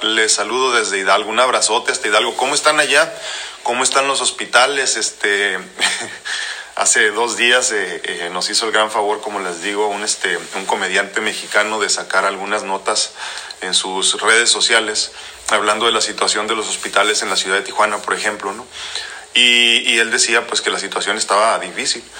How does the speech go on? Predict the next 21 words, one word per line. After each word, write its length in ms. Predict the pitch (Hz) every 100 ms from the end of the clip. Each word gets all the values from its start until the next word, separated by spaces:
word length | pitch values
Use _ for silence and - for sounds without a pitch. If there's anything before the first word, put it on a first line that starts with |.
| - - - - - -
Salieron, 600 | 95 95 104 107 107 95
eh, 400 | 95 87 85 82 -
eh, 260 | - 78 82
rápidamente 720 | 101 110 - 107 98 104 110
los 160 | 107 101
del 100 | 98
gobierno 360 | 92 92 101 107
a 40 |
negarlo 600 | 92 90 104 117 131 -
y, 320 | 101 90 85 92
y, 140 | 90 -
pues, 140 | 90
las 160 | 87 85
cosas 240 | - 101
no 140 | 113 110
se 80 | 113
pueden 260 | - 117
esconder. 460 | 107 - 92 104 117
Inclusive 480 | 107 - - 101 107
el 80 |
gobernador, 680 | 98 92 92 85 87 - -